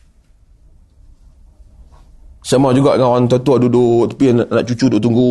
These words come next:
nak buka puasa, lapar, dah buka dah kan. Dah makan, "Ha, jangan makan." "Jom pergi semayang." Cucu punya duk geram nak makan.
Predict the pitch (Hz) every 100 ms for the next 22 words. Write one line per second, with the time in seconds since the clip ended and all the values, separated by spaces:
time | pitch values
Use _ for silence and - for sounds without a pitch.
0 | 117 117 117 113 123 120 117 127 120 -
1 | 113 120 117 127 117 117 131 127 98 -
2 | _ _ _ _ _ - 123 135 156 143
3 | 131 117 90 139 143 139 185 240 247 _
4 | _ _ _ _ _ _ - 110 98 92
5 | 90 78 71 - _ _ _ _ _ _
6 | _ _ - 127 175 - 165 156 170 147
7 | 170 214 196 190 202 302 285 147